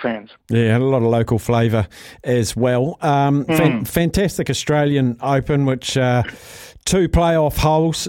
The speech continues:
Speaker 2: between, uh, Hoshino and Neiman. Neiman with eagle putts on <laughs> both of the playoff holes, which was quite, uh, incredible. Um, I think a huge, a huge feat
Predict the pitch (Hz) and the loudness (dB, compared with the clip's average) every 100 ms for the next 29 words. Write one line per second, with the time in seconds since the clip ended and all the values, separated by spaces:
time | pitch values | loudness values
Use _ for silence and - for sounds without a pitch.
0 | 160 135 139 - 151 143 139 139 139 123 | -4 -2 -2 0 2 4 2 2 -2 -2
1 | - - 151 - 160 151 135 131 139 147 | -4 -4 -4 0 0 2 2 2 2 2
2 | 143 143 127 - - - - 143 156 151 | 2 0 -4 -12 -20 -8 -2 2 2 2
3 | 135 127 101 151 143 139 - 147 - 156 | 2 0 -2 -2 0 0 0 0 0 0
4 | 131 143 160 131 160 131 135 - 143 143 | 2 2 2 2 0 0 -2 0 0 2
5 | 135 135 120 127 110 131 113 - 151 131 | 0 0 -2 -6 -2 -2 -2 -2 0 -2
6 | - - _ 131 147 151 131 117 139 143 | -6 -20 _ -4 -2 -2 -2 0 0 0
7 | 139 117 113 - - - - - 120 123 | 2 2 0 -2 -8 -20 -20 -2 2 2
8 | 127 135 - - 170 202 - 185 143 - | 2 -2 -6 -4 -2 0 0 -2 -2 -4
9 | - - 165 151 127 107 - - - - | -6 -2 2 2 0 -2 -6 -10 -12 -6
10 | 127 - - 185 165 - - 147 147 | -6 -4 -4 -2 -2 -4 -2 -2 -4